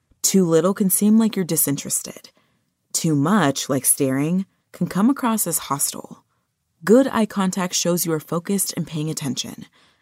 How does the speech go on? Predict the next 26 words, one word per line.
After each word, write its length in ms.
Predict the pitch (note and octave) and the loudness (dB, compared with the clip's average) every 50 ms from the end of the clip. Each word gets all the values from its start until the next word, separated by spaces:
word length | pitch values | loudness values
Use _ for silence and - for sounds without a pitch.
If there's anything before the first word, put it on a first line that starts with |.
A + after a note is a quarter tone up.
| _ _ F#3+ | _ _ 4
and 100 | F#3+ G#3 | 4 4
it 60 | - | 4
will 120 | E3+ G#3+ - | 2 0 0
put 200 | - - - - | -2 -6 -6 -4
your 120 | G3+ F#3+ | -4 -6
partner 480 | - - G#3+ - - - D3+ D3 - - | -6 -6 -6 -6 -6 -6 -6 -8 -8 -8
at 140 | - E3+ D#3+ | -8 -8 -8
ease. 440 | C3+ - - - - - - - - _ _ _ _ _ _ _ _ _ _ _ _ | -8 -10 -8 -4 -2 -2 -2 -2 -4 _ _ _ _ _ _ _ _ _ _ _ _
And 160 | - E3+ E3 - | 0 2 2 2
finally, 720 | - - C#3 D3 D#3 E3 F3+ G3+ G#3+ A3 A3 A3+ A3 - _ _ _ _ _ - | 2 0 0 2 2 2 4 4 4 4 4 2 0 -4 _ _ _ _ _ -4
let 240 | G3+ A3+ A#3+ - - | -2 -2 -2 0 0
go 160 | G#3+ G#3+ A3+ | 2 4 4
of 100 | A#3 G#3 | 4 4
your 200 | G#3 G#3+ - - | 2 0 0 2
own 160 | F3+ F3+ F3 | 2 2 2
agenda. 440 | F3+ E3+ - F3 F3 F3+ E3+ - - - - - - _ _ _ _ _ _ _ _ _ _ - - | 0 0 -2 0 0 0 0 -2 -6 -12 -16 -20 -20 _ _ _ _ _ _ _ _ _ _ -10 -4
Don't 320 | C#3+ - F#3+ A3+ C4 A#3+ | 2 4 6 6 6 4
try 220 | - - C4+ B3+ C4 | 0 -4 -2 0 0
to 80 | B3 | 0
give 160 | G#3+ - F#3+ D#3+ | 0 0 -2 -4
advice 480 | D3 C#3+ - C#3+ D3 E3 E3 - - - | -4 -4 -2 0 0 0 0 -2 -2 -2
or 80 | - E3 | -4 -4
solve 300 | - - E3+ E3 F3 F3 | -2 -2 0 0 0 0
your 100 | F#3 E3+ | 0 -2
partner's 420 | - - D#3 - - D3 D3 - | -2 -4 -6 -6 -4 -4 -6 -6
problems. 680 | - - - - B2+ - - - - - - - - - | -8 -8 -8 -8 -8 -8 -8 -12 -10 -6 -2 -2 -2 -2